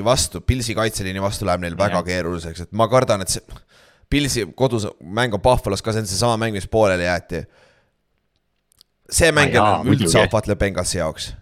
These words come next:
Speaker 2: Ei, ja noh, tegelikult kumbagi jaoks selles mõttes, või noh, jah, et, et mõlemal tiimil on, äh, reitsilt bounce back mängu vaja, sest sa mängid, äh, kas Kansas City Chiefsiga või Jacksonville'iga, kes kindlasti suudab skoorida tegelikult.
Speaker 1: Jah,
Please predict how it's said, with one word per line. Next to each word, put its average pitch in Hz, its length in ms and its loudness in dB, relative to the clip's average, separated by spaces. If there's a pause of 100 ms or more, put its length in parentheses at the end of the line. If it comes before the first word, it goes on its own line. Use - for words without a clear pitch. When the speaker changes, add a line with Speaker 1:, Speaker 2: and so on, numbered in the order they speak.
(800)
Speaker 2:
Ei, 98 400 6
ja 120 160 6
noh, 139 160 6
tegelikult 127 340 4
kumbagi 101 380 4
jaoks 92 240 2
selles 92 160 4
mõttes, 98 240 0
või 123 80 4
noh, 107 160 4
jah, 101 180 4
et, - 240 -2 (300)
et 92 180 2
mõlemal 95 460 4
tiimil 92 320 4
on, 87 220 4
äh, 87 340 4 (160)
reitsilt 98 500 2
bounce 98 300 2
back 92 160 0
mängu 92 260 2
vaja, 87 220 2
sest 85 180 -10
sa 98 80 0
mängid, 92 400 0
äh, 87 220 4
kas - 240 0
Kansas 98 320 -2
City - 200 -6
Chiefsiga 95 380 0
või 90 80 2
Jacksonville'iga, 87 720 0
kes 87 160 -4
kindlasti 90 500 -4
suudab 87 300 -6
skoorida 87 340 -2
tegelikult. - 380 -6 (160)
Speaker 1:
Jah, 104 260 -4